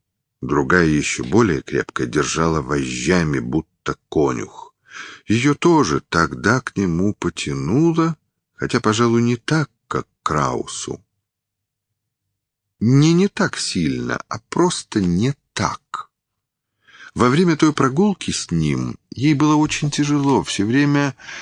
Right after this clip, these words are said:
в нем было какое-то изломанное и больное, на всем лежала печать огромной непоправимой жертвы,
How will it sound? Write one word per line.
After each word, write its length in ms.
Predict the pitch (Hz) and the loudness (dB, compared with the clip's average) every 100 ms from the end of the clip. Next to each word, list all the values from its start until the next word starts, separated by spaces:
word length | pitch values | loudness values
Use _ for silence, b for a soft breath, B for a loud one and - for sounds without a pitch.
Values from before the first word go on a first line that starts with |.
| B B | B B
в 220 | 90 101 | -4 0
нем 400 | 120 135 143 139 | 2 4 4 4
было 200 | 131 135 | 4 2
какое-то 640 | 131 135 135 131 - 139 131 B B B | 0 0 0 0 2 0 0 B B B
изломанное 880 | 117 123 85 104 135 123 123 123 120 | -4 -2 0 2 2 2 0 0 0
и 40 | |
больное, 1160 | 107 104 107 107 92 90 101 123 123 120 123 120 - _ _ _ _ _ _ | 0 0 0 0 2 2 4 4 4 2 2 -2 -8 _ _ _ _ _ _
на 140 | 90 | 0
всем 240 | 113 - 131 | 2 2 2
лежала 340 | 123 120 123 | 2 2 0
печать 360 | 110 110 123 117 | -2 -2 -2 0
огромной 560 | 110 104 117 117 120 | 2 4 4 2 2
непоправимой 880 | 120 120 - 107 113 107 120 110 113 | 2 2 0 0 2 2 2 2 2
жертвы, 960 | 101 80 110 127 120 - - 117 110 | 2 2 2 4 0 -4 -2 0 0